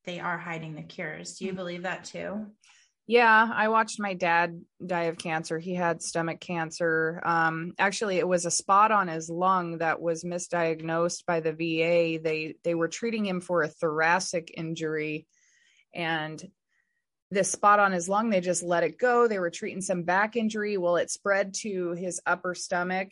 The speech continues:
Speaker 2: and the lining of his stomach. And then before you knew it, he was, he couldn't process his food. He couldn't have, you know, a bowel movement. It was just all swelling. He was so uncomfortable and so sick. Um, so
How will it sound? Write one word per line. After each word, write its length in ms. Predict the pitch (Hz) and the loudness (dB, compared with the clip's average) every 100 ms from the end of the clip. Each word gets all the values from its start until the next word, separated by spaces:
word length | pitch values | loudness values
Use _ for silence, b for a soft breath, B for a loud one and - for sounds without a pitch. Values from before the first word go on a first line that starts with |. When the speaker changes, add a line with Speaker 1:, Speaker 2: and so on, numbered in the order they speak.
| - | -10
Speaker 2:
and 260 | 180 170 156 | -10 -8 -6
the 120 | 170 | -4
lining 420 | 160 160 175 190 | 0 0 -2 -4
of 100 | 185 | -6
his 160 | 180 190 | -4 -6
stomach. 440 | - 185 185 185 185 | -6 -6 -4 -6 -8
And 100 | 175 | -8
then 140 | 170 | -6
before 300 | 170 - 185 | -8 -4 -4
you 120 | 180 | -2
knew 300 | 175 180 247 | -2 2 4
it, 180 | 208 180 | 4 2
he 200 | 180 185 | -2 -4
was, 340 | 170 170 165 - - - | 2 2 0 -8 -14 -4
he 120 | 226 | -2
couldn't 300 | 220 320 220 | 2 2 2
process 440 | 226 226 233 233 208 | 2 4 4 0 -2
his 220 | 170 - | -6 -6
food. 320 | 262 294 190 | -2 0 0
He 80 | 165 | -2
couldn't 280 | 202 196 185 | -2 -2 -2
have, 460 | 196 185 185 180 | -2 2 2 0
you 140 | 180 165 | -2 -2
know, 240 | 156 147 | -4 -4
a 60 | - | -2
bowel 280 | 175 190 202 | 2 4 2
movement. 500 | 196 190 185 185 175 | 0 -6 -4 -4 -2
It 160 | 175 147 | -2 0
was 180 | 170 | -2
just 360 | 165 190 170 - - | 0 -2 -2 -6 -2
all 200 | 185 190 | 2 2
swelling. 580 | 190 - 202 214 226 196 | 0 -6 -2 0 0 -2
He 80 | 190 | -4
was 180 | 185 - | -4 -4
so 200 | 233 226 | 0 0
uncomfortable 580 | 214 214 196 208 196 | 0 -2 -2 -2 -2
and 120 | 175 175 | -2 -2
so 180 | 190 | -2
sick. 360 | 185 196 202 196 _ b b b b b b b - | -2 0 -2 -2 _ b b b b b b b -4
Um, 520 | 196 185 175 175 185 - | 0 2 0 -2 -6 -2
so 500 | - 208 202 185 | 6 6 6 4